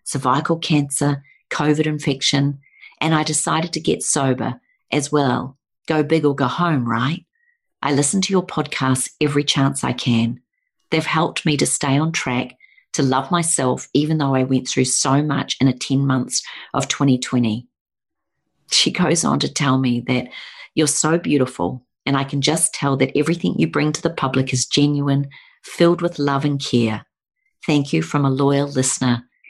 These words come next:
in the U S A." She said she manages a veterinary hospital in Arizona, and she tries to bring the message of self-love to all her staff members every day. She knows that her employees, mostly women, tend to put themselves on the back burner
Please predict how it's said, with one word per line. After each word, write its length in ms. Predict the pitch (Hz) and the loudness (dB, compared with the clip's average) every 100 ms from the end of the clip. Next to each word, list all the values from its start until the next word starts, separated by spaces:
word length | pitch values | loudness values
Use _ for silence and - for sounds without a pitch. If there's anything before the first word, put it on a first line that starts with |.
| _ | _
in 140 | 143 135 | 0 0
the 100 | 131 | 2
U 240 | 131 123 | 2 2
S 200 | 120 - | 0 -4
A." 400 | 120 110 113 120 - - _ _ _ - - - - | -2 0 -2 -4 -12 -18 _ _ _ -16 -14 -12 -4
She 160 | - 196 | 0 0
said 280 | - 226 | 2 2
she 160 | - 247 | 2 2
manages 460 | 196 156 147 147 143 | 2 2 0 0 -2
a 60 | |
veterinary 400 | 139 147 170 156 | 0 0 0 -2
hospital 480 | 139 135 - 135 131 | 0 -2 0 2 2
in 160 | 127 127 | 2 0
Arizona, 760 | 127 127 127 123 120 117 131 _ _ - _ 156 | 0 0 0 2 2 0 -6 _ _ -20 _ -2
and 100 | 156 | 0
she 120 | 180 | 0
tries 360 | - 160 165 - | 0 0 0 -2
to 100 | - | 0
bring 240 | 160 156 | 2 2
the 60 | 147 | 2
message 380 | 143 143 147 | 0 2 0
of 80 | 156 | 0
self-love 600 | - 156 143 - 127 127 | 0 0 -2 -2 -2 -4
to 100 | - | -4
all 220 | - 147 | 0 0
her 160 | 139 147 | 0 -2
staff 440 | - 143 135 123 | -2 0 -2 0
members 320 | 131 127 127 - | 0 2 0 0
every 260 | 131 135 131 | 0 2 0
day. 460 | 127 120 117 120 _ _ _ _ _ _ _ | 0 0 -2 -4 _ _ _ _ _ _ _
She 300 | - - 190 | -6 0 2
knows 360 | 185 165 143 139 | 4 2 0 0
that 160 | 135 131 | -2 0
her 140 | 135 | 0
employees, 760 | 135 - 147 143 135 123 123 | 0 0 2 4 2 0 -2
mostly 400 | 139 139 143 156 | 0 0 0 -2
women, 420 | 147 135 131 131 139 | 0 0 0 -2 -2
tend 240 | 151 175 | 0 2
to 60 | 165 | 0
put 220 | - - | 0 0
themselves 420 | 160 - 139 131 | -2 0 0 2
on 120 | 135 | 2
the 60 | 131 | 0
back 320 | 135 127 - | -2 -4 -2
burner 400 | 123 117 120 120 | 0 2 0 -2